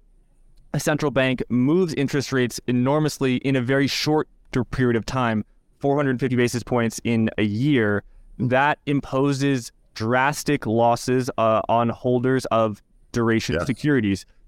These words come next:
Speaker 1: treasuries, mortgage-backed securities, and those can be hedged. But if I own a lot of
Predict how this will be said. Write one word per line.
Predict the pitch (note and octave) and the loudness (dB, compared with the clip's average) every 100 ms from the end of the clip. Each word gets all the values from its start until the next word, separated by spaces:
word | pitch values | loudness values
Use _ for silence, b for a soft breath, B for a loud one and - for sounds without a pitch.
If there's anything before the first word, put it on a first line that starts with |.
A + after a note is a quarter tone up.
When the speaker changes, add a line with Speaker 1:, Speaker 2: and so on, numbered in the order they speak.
| - | -6
Speaker 1:
treasuries, | B2+ B2+ B2+ C3 A2+ | 0 2 2 2 0
mortgage-backed | - A#2+ B2 A#2+ A2 A2+ | -4 -2 0 0 0 -2
securities, | - B2 C3 C3 C3 C3 - _ _ _ _ - | -2 -2 0 2 2 -2 -4 _ _ _ _ -2
and | D#3+ E3 | 0 0
those | C#3+ F3 - | 2 0 0
can | F#3+ G#3+ | 0 2
be | G3 | 2
hedged. | C3 A2 C#3+ - | 0 0 0 -4
But | - C3+ | -4 -2
if | - | 0
I | C3+ D3+ | 0 0
own | A2 C3+ | 0 0
a | C3+ | 0
lot | B2+ | 0
of | C3 | -2